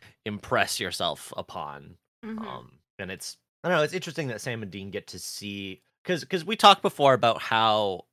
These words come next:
Speaker 1: um, you know, they don't, they get to be heroes in the moment, but they never stick around to see the effect that their, the things they do have on the communities that they help.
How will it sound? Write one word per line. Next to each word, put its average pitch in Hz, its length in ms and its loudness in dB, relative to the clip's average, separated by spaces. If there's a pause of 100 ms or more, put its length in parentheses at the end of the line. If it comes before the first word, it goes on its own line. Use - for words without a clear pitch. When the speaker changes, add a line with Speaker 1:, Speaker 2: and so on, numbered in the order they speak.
(120)
Speaker 1:
um, 87 520 -2 (640)
you 180 120 4
know, 147 140 4
they 139 240 -2
don't, 196 340 2
they 156 140 -4
get 180 220 -4
to 170 80 -8
be 131 560 -8
heroes 123 560 -2
in 104 160 -10
the 101 60 -10
moment, 95 400 -8
but 92 100 -12
they 95 80 -10
never 92 180 -10
stick - 260 -14
around 87 280 -6
to 87 80 -16
see 92 160 -12
the 85 140 -10
effect - 560 -10
that 85 220 -14
their, 80 520 -8
the 92 80 -20
things 90 260 -12
they 90 140 -8
do 85 180 -8
have 80 400 -8
on 85 80 -8
the 78 80 -14
communities 80 480 -14
that - 120 -20
they - 100 -6
help. - 360 -8